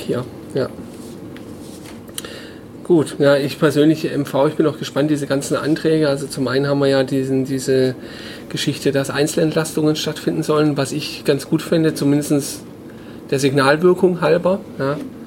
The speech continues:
damit er sich, äh, nicht hinter Ergebnissen von, von anderen verstecken kann. Ähm, und dann, klar, ist die Frage der Abberufungsanträge, ob die durchkommen, werden wir nächste Woche mal fragen,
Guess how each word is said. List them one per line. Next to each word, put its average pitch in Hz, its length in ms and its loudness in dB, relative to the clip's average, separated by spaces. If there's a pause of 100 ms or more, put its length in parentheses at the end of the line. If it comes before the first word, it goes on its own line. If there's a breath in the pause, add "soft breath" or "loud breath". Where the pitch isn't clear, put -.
(760 loud breath)
damit 143 200 2
er 139 80 2
sich, 147 360 -4
äh, 135 360 2
nicht 139 240 -2
hinter 135 500 4
Ergebnissen 139 680 -2
von, 135 300 0
von - 120 -2
anderen 160 320 2
verstecken 156 480 -4
kann. 151 240 0 (580 loud breath)
Ähm, 131 280 4
und 131 120 4
dann, 127 200 4
klar, 127 240 0
ist - 360 -6
die 139 60 0
Frage 127 320 0
der 131 220 0
Abberufungsanträge, 135 920 0
ob 127 120 -6
die - 80 -4
durchkommen, 135 480 -2
werden 127 100 -2
wir 131 80 2
nächste 131 300 0
Woche 151 180 0
mal 143 180 2
fragen, 147 440 0